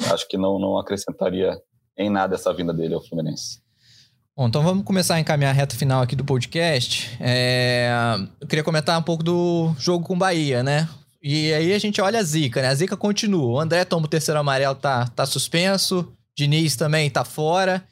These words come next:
Speaker 2: E aí o Bahia simplesmente vence o Palmeiras no último jogo antes do Fluminense e se enche de moral, né? Vence o Palmeiras, o Palmeiras que tava embalado. É, de zero a dez, quanto vocês estão preocupados com esse jogo?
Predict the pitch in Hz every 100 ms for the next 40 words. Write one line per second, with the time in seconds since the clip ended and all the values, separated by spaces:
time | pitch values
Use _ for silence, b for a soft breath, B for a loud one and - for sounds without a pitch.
0 | b _ 160 160 202 214 190 180 247 254
1 | 247 277 240 214 202 233 233 185 226 285
2 | - 240 240 202 175 214 233 185 202 254
3 | 233 190 151 185 185 175 160 160 165 160
4 | 156 185 185 170 196 240 302 349 349 440
5 | - 202 151 160 196 240 247 196 147 127
6 | 135 143 156 - 156 170 170 139 135 -
7 | 143 135 139 b _ - 135 143 135 156
8 | 175 185 b b b b b b b _
9 | 147 151 151 147 147 147 170 165 214 262
10 | 233 143 160 175 131 113 - - 180 226
11 | 233 202 196 180 180 175 175 - 151 147
12 | - 160 151 170 120 117 113 117